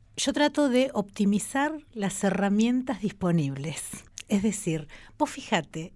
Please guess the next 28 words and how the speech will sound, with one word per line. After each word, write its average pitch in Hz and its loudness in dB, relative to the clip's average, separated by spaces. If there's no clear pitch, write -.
eh, 196 0
a 208 -6
ver, 151 -6
la 233 2
ley 359 -2
te 220 2
da 302 0
la 190 -8
posibilidad 214 0
de 285 0
tener 233 -4
un 254 0
programa 220 0
postpenitenciario, 165 -2
¿no? 220 -2
Y - -2
yo 427 -4
también 392 0
lo 320 4
digo 359 4
porque 294 0
yo, - -4
además 285 2
de 196 0
trabajar 208 4
por, 185 -12
como 180 2
jueza, 220 4